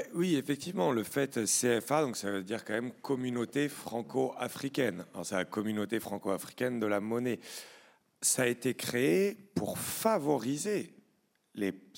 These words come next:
anciennes colonies d'Afrique, les anciennes colonies françaises d'Afrique, pour les favoriser par rapport à leurs voisins liés à la Grande-Bretagne. Ça n'a pas été favorisé pour, euh, les aider, ça a été favorisé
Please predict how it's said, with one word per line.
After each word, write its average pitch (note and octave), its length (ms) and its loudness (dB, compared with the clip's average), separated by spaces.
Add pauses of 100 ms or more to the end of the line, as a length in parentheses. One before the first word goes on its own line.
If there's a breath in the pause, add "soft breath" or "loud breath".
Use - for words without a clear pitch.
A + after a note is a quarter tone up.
(160)
anciennes C3+ 540 2
colonies G#2+ 500 0
d'Afrique, - 640 -8 (440)
les A2 120 -2
anciennes A2 260 -2
colonies F#2+ 320 -4
françaises B2+ 600 -2
d'Afrique, E3 420 -6 (480 loud breath)
pour B2+ 180 6
les A2+ 80 4
favoriser A2 720 2 (460 loud breath)
par F#3+ 180 8
rapport F3 460 6
à A2 80 4
leurs G2+ 200 2
voisins G2 540 2 (1400)
liés A#2+ 540 4 (160)
à A2 80 2
la G2+ 100 4
Grande-Bretagne. B2+ 720 2 (440 soft breath)
Ça B2 140 2
n'a G#2+ 60 2
pas B2+ 140 6
été B2+ 180 2
favorisé G#2+ 520 2
pour, E2+ 260 0
euh, D#2 120 -2
les D#2+ 320 -2
aider, F3+ 260 2 (240 loud breath)
ça - 160 -2
a - 20 2
été G2 160 -2
favorisé G2 640 2